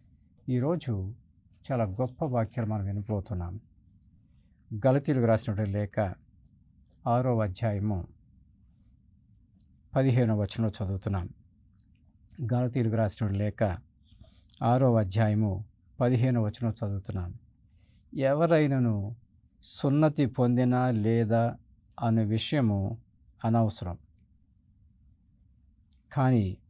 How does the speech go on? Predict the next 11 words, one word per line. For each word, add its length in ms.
ముఖ్యమైన 760
విషయం 340
ఏమనగా, 580
వారు 420
నూతన 540
సృష్టి 400
అగుటయే 580
ముఖ్యము." 640
నూతన 560
సృష్టిగా 640
మారటమే 760